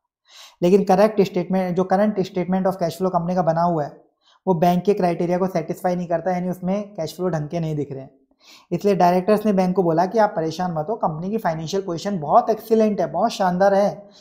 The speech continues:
ये कैश फ्लो में सही पोजीशन नहीं रिफ्लेक्ट हो रही है, आप टेंशन मत लो, कंपनी की फाइनेंशियल पोजीशन, फाइनेंशियल रिजल्ट, कैश फ्लो प्रोजेक्शन जो है,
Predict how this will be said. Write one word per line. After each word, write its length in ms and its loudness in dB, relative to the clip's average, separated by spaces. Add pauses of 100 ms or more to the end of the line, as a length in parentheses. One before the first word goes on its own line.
(140)
ये 100 4
कैश 260 -2
फ्लो 140 -2
में 100 0
सही 220 2
पोजीशन 380 0
नहीं 120 0
रिफ्लेक्ट 360 -2
हो 60 -2
रही 120 -6
है, 60 -4
आप 240 0
टेंशन 280 -2
मत 140 -4
लो, 80 0
कंपनी 360 -4
की 100 0
फाइनेंशियल 400 -4
पोजीशन, 320 -4
फाइनेंशियल 420 -4
रिजल्ट, 320 0
कैश 220 -6
फ्लो 100 -4
प्रोजेक्शन 480 -6
जो 180 -4
है, 180 -6